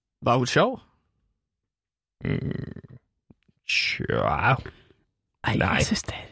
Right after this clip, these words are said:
Speaker 3: det klinger en lille smule hult, hvis det bare er sexen, du går efter.
Speaker 2: Ja, ja, Pauline, kommer du nu ind og er jaloux over, hvor, så nu er Sebastian taget alt det der?
Speaker 3: <laughs>
Speaker 2: No, altså, jeg har brug for din objektive vurdering af det her.
Speaker 3: Okay.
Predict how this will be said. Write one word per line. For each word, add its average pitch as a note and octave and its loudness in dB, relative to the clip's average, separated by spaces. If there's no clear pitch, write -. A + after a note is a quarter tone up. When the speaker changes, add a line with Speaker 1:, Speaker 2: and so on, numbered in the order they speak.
Speaker 3:
det A3+ 4
klinger B3 4
en B3+ 6
lille C#4+ 4
smule A#3 2
hult, A3+ 0
hvis A3+ 0
det - -2
bare A3 2
er A3 -2
sexen, - 2
du A3 0
går G3 0
efter. - -6
Speaker 2:
Ja, - -4
ja, - 2
Pauline, F3+ 6
kommer F#3+ 4
du F3 4
nu F#3+ 6
ind F#3 4
og E3+ 4
er D#3 4
jaloux D#3 6
over, D3 0
hvor, D#3+ 0
så D3 0
nu D3+ 4
er E3 4
Sebastian C#3+ 0
taget C#3 2
alt C#3+ 2
det C3+ 2
der? C3+ 2
Speaker 3:
<laughs> - -4
Speaker 2:
No, F3 2
altså, D3 2
jeg E3 2
har D#3+ -2
brug F#3+ 2
for F#3 4
din E3+ 0
objektive E3 0
vurdering C#3 2
af C3+ 0
det B2+ 2
her. B2 2
Speaker 3:
Okay. - -2